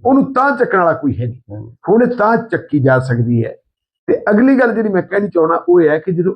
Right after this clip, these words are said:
Speaker 1: ਇਹੋ ਜਿਹਾ ਭੰਬਲ ਭੂਸਾ ਜਿਹਾ ਪੈਦਾ ਹੋ ਜੇ
Speaker 2: ਜੀ।
Speaker 1: ਵੀ ਕੌਣ ਵੱਡਾ, ਕੌਣ ਛੋਟਾ, ਕੌਣ ਲੀਡ ਕਰ ਸਕਦਾ, ਕੌਣ ਨਹੀਂ ਕਰ ਸਕਦਾ, ਉਸ ਵੇਲੇ ਬਹੁਤ ਕੁਛ ਹੋ ਜਾਂਦਾ ਹੈ।
Speaker 2: ਜੀ।
Speaker 1: ਬਹੁਤ ਕੁਛ ਹੁੰਦਾ, ਕੋਈ ਵੱਡਾ ਵੀ ਜਿਹੜਾ ਹੈਗਾ ਹੋ ਜਾਏ।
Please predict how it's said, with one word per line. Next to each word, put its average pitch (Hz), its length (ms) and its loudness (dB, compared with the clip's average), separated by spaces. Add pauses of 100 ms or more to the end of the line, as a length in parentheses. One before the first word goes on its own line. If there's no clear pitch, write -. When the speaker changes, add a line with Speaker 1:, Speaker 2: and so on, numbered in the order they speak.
Speaker 1:
ਇਹੋ 160 320 4
ਜਿਹਾ 156 280 2 (320)
ਭੰਬਲ 180 300 2
ਭੂਸਾ 185 320 0
ਜਿਹਾ 165 120 4
ਪੈਦਾ 151 280 0
ਹੋ 131 120 -2
ਜੇ 123 140 -4
Speaker 2:
ਜੀ। 101 280 -4 (220)
Speaker 1:
ਵੀ 175 60 0
ਕੌਣ 185 320 0
ਵੱਡਾ, 170 300 2
ਕੌਣ 165 280 0
ਛੋਟਾ, 156 320 -2
ਕੌਣ 226 320 2
ਲੀਡ 190 160 2
ਕਰ 175 140 -2
ਸਕਦਾ, 185 300 0
ਕੌਣ 175 300 -2
ਨਹੀਂ 175 120 -6
ਕਰ 175 140 -2
ਸਕਦਾ, 127 420 -6 (440)
ਉਸ 196 320 2
ਵੇਲੇ 170 560 2 (760)
ਬਹੁਤ 180 460 0
ਕੁਛ 135 220 -6
ਹੋ 131 60 -4
ਜਾਂਦਾ - 240 -12
ਹੈ। - 60 -20 (100)
Speaker 2:
ਜੀ। 104 400 0
Speaker 1:
ਬਹੁਤ 185 240 0
ਕੁਛ 131 200 -4
ਹੁੰਦਾ, 160 120 0
ਕੋਈ 160 140 2
ਵੱਡਾ 131 460 2
ਵੀ 175 260 -4
ਜਿਹੜਾ 165 180 2
ਹੈਗਾ 151 180 0
ਹੋ 113 120 -10
ਜਾਏ। - 100 -20